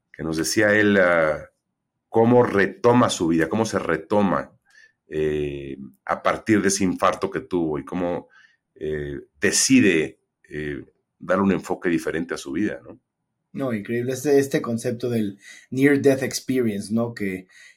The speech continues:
Speaker 2: que lo que yo me llevo es no, no tenemos que llegar nosotros a tener un infarto para poder cambiar. Tenemos que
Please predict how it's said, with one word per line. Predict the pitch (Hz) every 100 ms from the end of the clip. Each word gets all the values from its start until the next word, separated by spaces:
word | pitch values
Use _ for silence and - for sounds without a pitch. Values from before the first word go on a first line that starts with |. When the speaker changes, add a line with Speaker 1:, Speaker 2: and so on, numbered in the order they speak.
| _ -
Speaker 2:
que | 139 120
lo | 131 135
que | 135 127
yo | 143 147
me | 156
llevo | 156 160 156
es | 139
no, | 147
no | 143 147 143
tenemos | 147 147 131
que | 139
llegar | 123 123 135
nosotros | 127 139 139
a | 123
tener | 117 123
un | 139
infarto | 131 120 131 123 107
para | 117 113
poder | 113 120 113
cambiar. | 123 113 135 143 98 87
Tenemos | 104 113 135 135
que | 117 104